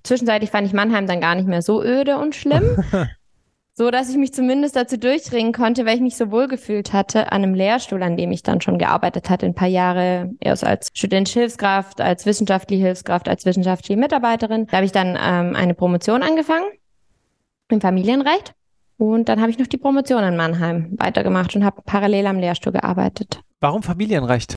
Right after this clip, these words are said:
Speaker 1: Familienrecht, das war wieder so ein Zufall <laughs> tatsächlich. Ich habe ziemlich viele Zufälle gehabt, gute Zufälle. Ich hatte Familienrecht im dritten Semester gehört oder im zweiten Semester, glaub ich.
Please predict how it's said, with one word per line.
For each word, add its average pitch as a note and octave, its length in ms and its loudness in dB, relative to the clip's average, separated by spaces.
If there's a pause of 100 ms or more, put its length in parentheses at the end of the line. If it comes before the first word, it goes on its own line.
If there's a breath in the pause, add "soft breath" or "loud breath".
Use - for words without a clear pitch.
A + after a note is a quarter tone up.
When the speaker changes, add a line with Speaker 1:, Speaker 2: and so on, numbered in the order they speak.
Speaker 1:
Familienrecht, A#3 640 0
das G#3 140 -4
war G3+ 240 0
wieder D4 260 2
so G3 120 -4
ein G3 100 0
Zufall B3 440 -2
<laughs> - 60 -10
tatsächlich. B3+ 640 0
Ich A#3 140 2
habe A3 100 0
ziemlich C4 260 0
viele A3+ 140 2
Zufälle F#3+ 480 -2
gehabt, G#3 380 -2
gute B3 260 0
Zufälle. G3+ 400 -2 (140)
Ich A#3 260 0
hatte B3 680 0
Familienrecht A#3+ 580 0
im G#3+ 80 0
dritten C#4 360 0
Semester G#3+ 500 0
gehört A3 280 0
oder A3 140 0
im G3+ 120 -4
zweiten C4+ 300 -2
Semester, E4 360 -2
glaub E4 200 2
ich. F#4 120 -4